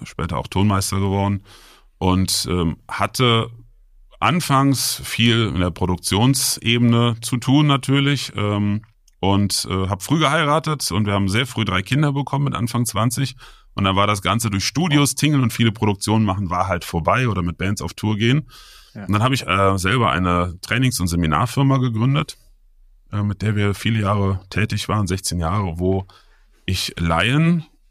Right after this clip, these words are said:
Speaker 1: Hobbymusikern, früher waren's viele Profis, später waren's hauptsächlich Hobbymusiker und, äh, ja, Menschen, die halt sonst damit nichts zu tun haben, denen hab ich die, oder wir, auch mit unseren anderen Dozenten, die Technik-Anwendung beigebracht. Also die sollten die Technik nicht im Detail verstehen, das hat sie eh nicht interessiert, sondern wie sie die anwenden.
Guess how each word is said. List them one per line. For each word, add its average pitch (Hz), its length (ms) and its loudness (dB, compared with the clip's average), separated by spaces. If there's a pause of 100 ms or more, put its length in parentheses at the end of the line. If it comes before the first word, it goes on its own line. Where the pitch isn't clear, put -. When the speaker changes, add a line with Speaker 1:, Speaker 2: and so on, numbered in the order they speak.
(340)
Speaker 1:
Hobbymusikern, 123 800 2
früher 160 240 2
waren's 117 180 0
viele 92 180 -2
Profis, - 760 -2 (140)
später 95 360 -4
waren's 90 380 -2 (100)
hauptsächlich - 520 -8
Hobbymusiker 107 680 0
und, 80 300 -8
äh, 87 200 -6 (100)
ja, 80 160 -6 (140)
Menschen, 95 280 -2
die 82 80 -2
halt 85 140 -2
sonst 92 180 -2
damit 110 220 2
nichts 110 160 -2
zu 101 80 -4
tun 101 240 0
haben, 98 160 0 (580)
denen 101 480 0
hab 98 200 -4
ich - 160 -4
die, 95 320 -2
oder 80 280 0
wir, 104 460 0
auch 87 80 -8
mit 87 100 -2
unseren 87 180 0
anderen 104 240 4
Dozenten, 95 580 -2 (320)
die 104 120 -4
Technik-Anwendung 110 1200 2
beigebracht. 71 540 -4
Also 104 160 0
die 120 80 4
sollten 123 240 2
die 123 80 0
Technik 123 340 0
nicht 120 120 4
im 107 80 2
Detail 104 280 0
verstehen, 120 360 0
das 113 120 0
hat 101 100 -6
sie 85 100 -2
eh 87 40 0
nicht 113 120 2
interessiert, 110 340 -2
sondern 101 260 -2
wie 98 80 -2
sie 92 100 -2
die 92 140 -6
anwenden. 87 580 0